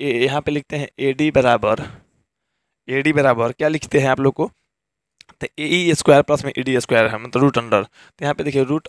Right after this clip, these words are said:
अंडर एई, एई कितना है जी? तो यहाँ पे देखिए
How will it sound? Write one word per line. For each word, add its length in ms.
अंडर 400
एई, 380
एई 220
कितना 260
है 80
जी? 160
तो 320
यहाँ 120
पे 100
देखिए 200